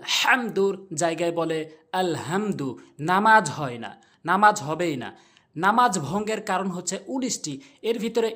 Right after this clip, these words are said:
এক নাম্বার যেই কারণটি রয়েছে, সেটি হচ্ছে নামাজে কোরআন শরীফ অশুদ্ধ পড়া। তো এই হা উচ্চারণ করে নামাজ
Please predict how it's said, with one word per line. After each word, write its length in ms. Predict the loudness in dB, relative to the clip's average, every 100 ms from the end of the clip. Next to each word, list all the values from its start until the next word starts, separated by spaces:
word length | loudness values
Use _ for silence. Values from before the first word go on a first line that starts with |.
| -2
এক 200 | -2 -2 -2
নাম্বার 280 | 0 2 0
যেই 140 | 0 -2
কারণটি 440 | -2 -2 -2 -2
রয়েছে, 320 | -4 -4 -8
সেটি 220 | -10 -8 -6
হচ্ছে 220 | -6 -6 -8 -12 -14
নামাজে 720 | -6 -2 0 2 2 2 -2 -4
কোরআন 380 | -6 0 2 2
শরীফ 280 | -4 -6 -8 -4
অশুদ্ধ 400 | -4 -2 -6 -6 -8
পড়া। 260 | -8 -12 -16 _ _ _ _
তো 60 | -4
এই 160 | -2 -4 -8 -20 _ _
হা 260 | -2 6 6
উচ্চারণ 460 | 6 2 -2 -4 -4
করে 180 | -6 -6
নামাজ 360 | -4 -2 -2